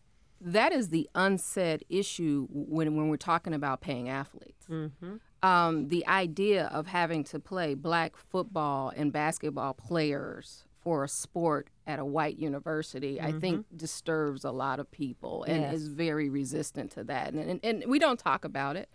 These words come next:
Speaker 2: Mm-hmm.
Speaker 1: Um, but, you know, if, if, if soccer or lacrosse was having this argument, um, I, I, I would,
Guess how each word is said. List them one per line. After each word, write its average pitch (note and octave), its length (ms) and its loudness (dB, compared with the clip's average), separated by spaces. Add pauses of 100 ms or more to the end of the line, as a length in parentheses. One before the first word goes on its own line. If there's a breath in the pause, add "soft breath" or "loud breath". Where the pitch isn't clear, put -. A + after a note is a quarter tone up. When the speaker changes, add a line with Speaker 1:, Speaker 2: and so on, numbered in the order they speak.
(340 loud breath)
Speaker 2:
Mm-hmm. D#3 40 -16 (100)
Speaker 1:
Um, F#3+ 300 6
but, F#3+ 220 4 (100)
you G#3+ 200 0
know, F#3 220 4
if, - 340 -2
if, F#3 340 0 (220)
if F#3 180 2 (180)
soccer A3 680 2
or E3 60 -4
lacrosse F#3+ 840 -2 (320 soft breath)
was G3+ 140 -4
having G3+ 280 2
this F#3+ 140 -4 (100)
argument, G3+ 600 -2 (500 soft breath)
um, G#3+ 160 6
I, F3+ 160 4
I, G3+ 180 4
I G#3+ 120 4
would, G#3 240 -2